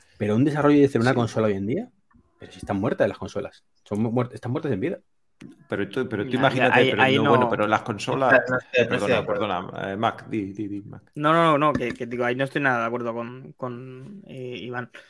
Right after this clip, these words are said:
Speaker 3: A ver, eh, desde mi humilde punto de vista, eh, Apple no va a comprar a E A, no lo va a hacer. Y en cualquier caso, si me equivoco, eh, meterlo en el Game Pass, o sea, en el Game Pass, perdón, <laughs> meterlo en el Apple Arcade,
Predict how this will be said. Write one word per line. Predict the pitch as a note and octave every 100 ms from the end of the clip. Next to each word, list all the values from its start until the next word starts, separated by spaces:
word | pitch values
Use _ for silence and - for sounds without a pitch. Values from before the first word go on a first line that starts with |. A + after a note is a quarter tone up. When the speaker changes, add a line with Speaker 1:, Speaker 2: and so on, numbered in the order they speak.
| - - -
Speaker 3:
A | -
ver, | C#3 C3+
eh, | - B2 B2 B2 A#2+
desde | C3 B2+ C3
mi | C3+
humilde | C3 C3+ C#3+
punto | D3 C3+
de | C3+
vista, | B2 A#2+ - G#2+ -
eh, | - G#2 G#2+ G#2 G2+ - _ - _ E2 A#2+ -
Apple | B2+ C3+ C#3
no | C#3+ C3+
va | B2+
a | B2+
comprar | B2 B2+ B2 A#2+
a | A#2
E | A#2+ B2 A#2+ - _ _ _ _ _
A, | - - - -
no | C3+ A#2+
lo | A#2+
va |
a | A#2
hacer. | - - _ _
Y | - C3
en | B2+ A#2+
cualquier | B2 B2+ C#3
caso, | C#3 C3 - B2
si | B2+
me | A#2+
equivoco, | A#2+ B2+ C3 C3+ - - _ - - - - _ _ -
eh, | C3 B2+ B2+ A#2+ A#2 A#2 A2+ A2 - _ _ _ _ -
meterlo | - C3 C3 C3+ C#3
en | C#3
el | C3+
Game | C#3 C3+
Pass, | D3+ E3 -
o |
sea, | B2+ B2+
en |
el | A#2+
Game | A#2
Pass, | A#2+ -
perdón, | - B2 C3+
<laughs> | C#3
meterlo | - - D3+ D3
en | F#3
el | D#3+ C#3+ C3+ C3
Apple | C#3+ C#3+ D3+ C#3
Arcade, | C#3 C#3+ D3